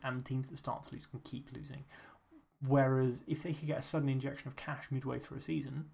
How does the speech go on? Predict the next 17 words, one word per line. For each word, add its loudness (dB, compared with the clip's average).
this -2
could -6
help. 0
I -6
mean, 4
it, -4
to 0
win 6
the 0
side -2
bet, 0
you -4
still -2
gotta 2
win -2
the -6
game, -2